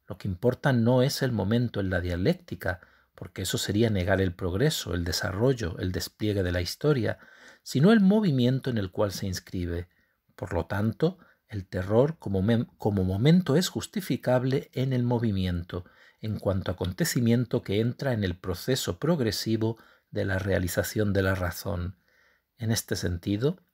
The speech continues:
y empujemos a Hegel hasta sus últimas trincheras, la guillotina es real y racional,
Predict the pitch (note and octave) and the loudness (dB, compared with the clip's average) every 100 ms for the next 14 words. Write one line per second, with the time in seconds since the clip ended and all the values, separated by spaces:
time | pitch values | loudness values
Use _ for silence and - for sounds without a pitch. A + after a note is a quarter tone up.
0 | _ - G#2 F#2 F2 G2+ - C3 A2+ - | _ -4 -2 -2 -4 -6 0 2 2 -2
1 | G2+ - A#2 F#2 E2+ - - - - - | -6 0 2 2 -2 -4 -8 -6 -8 -6
2 | F2+ D3 B2+ G2+ D#3 E3+ - F#2+ F#2 A2+ | -4 -4 -4 0 0 0 -2 -4 -2 0
3 | G#2+ G#2+ A2 - _ _ - _ _ - | 4 4 2 -4 _ _ -20 _ _ -6
4 | G2+ G2+ G2 F#2+ C#3+ C3+ A2+ B2+ - D#3+ | -4 -2 -2 0 0 4 4 4 0 -4
5 | A2+ F#2+ G#2 A#2+ D3+ F#3 - _ - B2+ | -4 -2 2 4 4 0 -8 _ -2 0
6 | A2+ A2 - G2+ F2+ G2 A2 F2+ F#2 | 2 0 -2 -2 0 4 4 2 -2